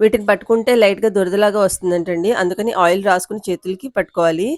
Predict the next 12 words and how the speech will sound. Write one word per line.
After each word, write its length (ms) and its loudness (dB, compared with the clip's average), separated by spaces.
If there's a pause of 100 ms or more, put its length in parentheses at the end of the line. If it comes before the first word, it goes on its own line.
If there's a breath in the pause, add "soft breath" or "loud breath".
(320)
ఇది 260 2
ఈజీగా 400 4
ఎక్కడైనా 420 2
పెరుగుతుందండి. 840 0
చిన్న 300 -6
కాడని 400 2
ఇలా 140 -2
కుండీలో 440 -2 (280)
నాటినా 380 -2
కూడా 260 0 (500)
మొక్క 200 -4
వచ్చేస్తుంది. 640 -2